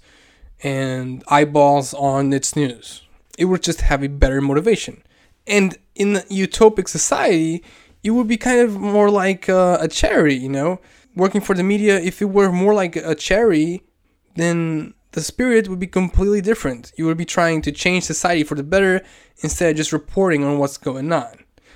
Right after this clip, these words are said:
But instead of that, we got a money-seeking business. And that's pretty much why I hate it.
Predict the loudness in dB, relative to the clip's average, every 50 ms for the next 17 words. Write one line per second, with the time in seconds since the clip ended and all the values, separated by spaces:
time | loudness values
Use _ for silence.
0 | _ _ -4 2 4 4 4 2 0 -6 _ _ -10 -4 -2 2 2 4 4 4
1 | 4 4 4 2 -2 -4 0 2 4 4 6 4 4 2 0 0 0 0 0 2
2 | 0 0 -2 -2 -4 -4 -4 -4 -2 -2 -4 -2 0 0 0 0 -2 -8 -12 -12
3 | -12 -12 -12 -14 -18 _ _ _ _ _ _ _ _ _ _ -8 -6 -6 -6 -6
4 | -6 -6 -4 -2 0 0 -2 -2 -2 -4 -2 -2 0 0 0 -2 -2 -2 -2 -2
5 | -4 -12 -20 _ -18 -18 -18 -18 -18